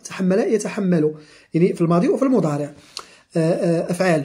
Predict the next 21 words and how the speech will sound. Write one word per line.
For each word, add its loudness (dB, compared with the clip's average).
في -12
الماضي 2
وفي -4
المضارع. -4
هنا -2
أقرأ -2
الفقرة. -2
لدى 2
إسماعيل 2
كتاب 2
عن 0
الح-، -6
عن -2
حيوانات 2
الصحاري. -2
إسماعيل 2
فخور 0
لأنه 2
يستطيع 2
القراءة 0
بمفرده. -2